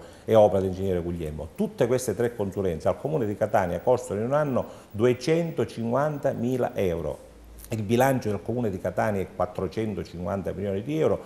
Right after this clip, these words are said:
quindi chi dice milioni di euro dice una cosa falsa, sapendo dire il falso, perché o ha letto le carte e quindi o non le sa leggere, oppure dice cose false, oppure non ha letto le carte e inventa le cose. Ecco, questa è la realtà.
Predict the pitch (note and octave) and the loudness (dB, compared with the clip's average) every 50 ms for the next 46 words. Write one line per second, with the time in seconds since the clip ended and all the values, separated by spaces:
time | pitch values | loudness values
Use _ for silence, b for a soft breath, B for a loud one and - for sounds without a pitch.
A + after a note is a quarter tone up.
0 | B B B B B - D3 B2+ A2 A2+ - D#3+ E3 C3+ D#3 D3 B2 - - G#2 | B B B B B 0 0 2 0 0 2 2 2 2 2 0 0 0 0 0
1 | F#2+ G#2 G#2+ A#2+ B2 C3+ C3+ E3 F3 D#3 A2+ G#2 G#2 G#2+ C#3+ - - G#2 G#2 G2 | 0 0 0 0 0 2 4 4 4 4 4 2 0 -2 -6 -2 -2 0 0 0
2 | - B2 B2 - - - - - G2 F#2+ F2 D#2+ - - - - C#3 C#3+ - - | 0 0 0 2 0 0 2 4 4 4 4 2 0 -4 0 2 2 2 2 0
3 | - - - - B2 A2 - - C3 C3 A#2 A2 G2+ G#2+ A2+ G2+ F2+ F2+ - - | -8 -8 0 4 4 4 6 6 4 4 4 2 2 2 2 2 0 0 -2 -2
4 | F2+ E2 D#2+ D#2 - - F2+ D#2+ A2 G#2+ - C3+ B2+ C3+ C#3+ D3 C#3+ C#3+ - D3+ | 0 0 0 -2 -4 -6 -4 -4 -4 -2 2 4 6 6 6 4 0 0 2 2
5 | D3+ D3 - F#3 F#3 E3 - - - - - - - G2 - - B2 G#2+ G2 F#2+ | 2 4 6 8 8 8 8 6 0 -10 -8 -6 -6 -6 -4 -4 -4 -2 -2 -4
6 | - B B B B C3+ C#3 C3+ C#3 C#3 C3 - C#3 C#3 D3 D#3+ D#3 A#2+ A2 G2 | -4 B B B B 8 8 8 8 6 4 4 4 4 4 4 2 2 0 -2
7 | G2 F2+ - - F#2+ - - B2+ G#2+ F#2+ F#2+ F2+ G#2 - - D3 D3 F#3+ F3 - | -4 -2 -2 -2 -2 -2 0 0 0 0 0 0 -2 -2 -2 -2 -4 -2 2 4
8 | D#3+ G#2 F2+ - - - - B B B - C3+ - D#3+ C#3 C3 C3 C#3 D3 C#3+ | 4 4 4 0 -4 -8 -8 B B B -2 0 2 4 4 4 4 4 2 0
9 | - E3+ F3+ - - G2 F#2+ F2+ - - F#2 F#2+ F2+ F2+ F2+ G2 F#2+ F#2 E2+ F2 | 0 0 2 4 4 4 4 4 2 -2 -2 -2 -2 -2 -2 -2 -2 -2 -2 -4
10 | E2 E2 D#2 D#2 D#2 D#2+ - G#2 F#2+ - - A2 - F3 F#3 - - G2 F#2+ F#2 | -4 -4 -4 -4 -4 -4 -4 -6 -4 -2 -2 0 2 2 2 2 2 0 0 0
11 | F2+ E2+ F2+ E2 - - - - | 0 0 -2 -4 -6 -6 -8 -10